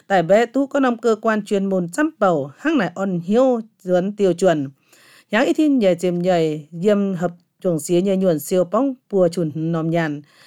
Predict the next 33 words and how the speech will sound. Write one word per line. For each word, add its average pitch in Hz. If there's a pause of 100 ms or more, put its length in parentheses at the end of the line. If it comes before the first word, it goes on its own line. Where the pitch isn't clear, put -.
(180)
Điều 214
dấu 214
dự 208
án 190 (100)
xuống 190 (140)
lai 185
trái 175
bành 180
nhà, 170
yếm 185
nậm 156
khát 302
xía, 175 (280)
họp 214
chuồng 185
xía 190
xuống 190 (120)
chiều 202
cho 185 (280)
dấu 180
đia 190
yếm 185
một 165
căng 180
trải 165
quyền 165
bé 233
hà 156 (100)
tú 254 (260)
yếm 185
chính 208
quyền 165
tẩy 151